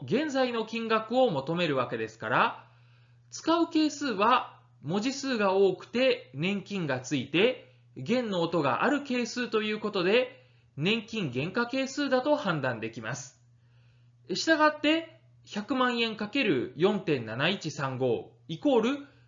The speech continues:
四百七十一万三千五百円と求めることができます。次は、元金百万円を年利二パーセントで複利運用しながら、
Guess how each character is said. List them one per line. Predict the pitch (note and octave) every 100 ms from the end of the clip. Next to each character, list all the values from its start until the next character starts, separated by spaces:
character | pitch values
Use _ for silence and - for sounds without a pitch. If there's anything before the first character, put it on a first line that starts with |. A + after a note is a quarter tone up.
| -
四 | E3+ A3+
百 | G#3 F3 C#3+
七 | C#3+ D#3
十 | C3 B2+ A#2
一 | A#2 C#3
万 | C3 G#2+ -
三 | - F#3 E3+
千 | F3 B2+
五 | A#2
百 | F3 G3+ C#4
円 | B3 G#3+
と | C4+ C#4+ -
求 | C3 B2+
め | D#3 D3
る | -
こ | B2+
と | B2+
が | A3
で | G3
き | -
ま | G2+ A#2
す。 | - - _ _ _ _ - _ _ _ _ _ _ _ _ _ _ _ _ _ _ _ _ _ _ _ _ _
次 | - A#3 D4+
は、 | B3 G3 A#3 - - _ -
元 | C3 A3 D#4 D#4
金 | C4 F#3+
百 | D#3+ D#3 F#3+
万 | G3 F#3+
円 | F#3 F3+ F3
を | G#3 F#3+ - -
年 | C#3+ A#3 A#3+
利 | A#3
二 | F#3 D#3+
パ | A#3+ C#4
ー |
セ | C#4 D#4+
ン | D4+
ト | G#3+
で | E3 B2+
複 | - G3
利 | F#3+
運 | F#3+ G3
用 | D#3+ C3+
し | B2
な | D3+ C3
が | A2+
ら、 | C#3 A3+ -